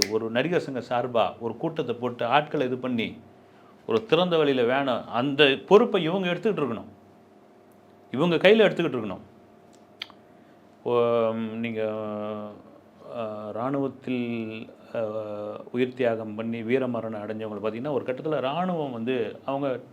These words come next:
டேக் அப் பண்ணிப்பாங்க, அவங்க எடுத்துப்பாங்க. கடைசி நேரத்துல தான் அவங்க ஒப்படைப்பாங்க. அது வரைக்கும் அவங்க கிட்ட தான். தேசிய கொடி போர்த்தி அதன் பிறகு எடுத்த பிறகு தான்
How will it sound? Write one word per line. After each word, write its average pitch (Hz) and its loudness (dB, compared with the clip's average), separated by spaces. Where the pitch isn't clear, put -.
டேக் 160 2
அப் 156 -4
பண்ணிப்பாங்க, 95 -10
அவங்க 123 -2
எடுத்துப்பாங்க. 127 -2
கடைசி 143 0
நேரத்துல 160 2
தான் - 0
அவங்க 156 2
ஒப்படைப்பாங்க. 120 0
அது 113 2
வரைக்கும் 147 4
அவங்க 131 0
கிட்ட 131 0
தான். - -4
தேசிய 165 0
கொடி 139 -2
போர்த்தி 160 0
அதன் 135 -4
பிறகு 156 2
எடுத்த 143 -2
பிறகு 135 -2
தான் 170 -2